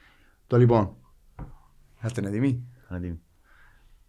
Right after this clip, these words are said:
Speaker 1: Είμαι Κύπριος. Αγωνίζουμε στο, αγωνιζόμουν παλιά στο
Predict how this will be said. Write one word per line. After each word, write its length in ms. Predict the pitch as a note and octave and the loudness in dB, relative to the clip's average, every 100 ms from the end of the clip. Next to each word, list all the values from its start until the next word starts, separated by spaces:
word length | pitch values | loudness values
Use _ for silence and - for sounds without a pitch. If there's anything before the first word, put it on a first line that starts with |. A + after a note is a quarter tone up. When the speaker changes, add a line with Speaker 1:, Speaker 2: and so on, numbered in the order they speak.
| _ _ _ _ | _ _ _ _
Speaker 1:
Είμαι 220 | - C3 C3 | 0 2 2
Κύπριος. 640 | A#2+ A#2+ B2+ D3+ - - _ _ _ _ _ _ - - _ _ _ _ _ _ _ _ _ _ | 0 0 0 0 -4 -14 _ _ _ _ _ _ -20 -20 _ _ _ _ _ _ _ _ _ _
Αγωνίζουμε 540 | A2+ A2 A#2+ B2 C3 | -2 0 2 0 0
στο, 320 | B2+ B2 A2+ A2 | -2 -4 -4 -2
αγωνιζόμουν 1040 | G#2+ A2 A2+ A2+ G2 B2 A#2 G2 E2+ E2+ - | -2 -2 -2 -2 2 4 4 2 -6 -12 -12
παλιά 420 | G2+ G2 G#2+ G2 - _ _ _ _ _ | -12 -8 -10 -10 -18 _ _ _ _ _
στο 260 | - - | -12 -2